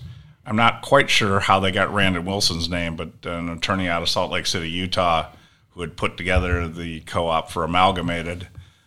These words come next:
was well known in the co-op world of putting co-ops together and had experience with the sugar beet company.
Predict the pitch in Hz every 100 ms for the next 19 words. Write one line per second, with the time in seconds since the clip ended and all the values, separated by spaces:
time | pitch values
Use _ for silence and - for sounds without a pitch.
0 | _ - 85 87 95 113 110 95 95 90
1 | 87 80 - _ - 90 78 - 104 98
2 | 82 - - - 87 95 95 90 85 90
3 | - 92 82 78 78 87 104 - _ -
4 | 85 76 90 82 78 - 95 95 92 85
5 | 82 85 78 80 - - 90 82 85 80
6 | - 85 82 80 76 _ _ - - -
7 | 73 71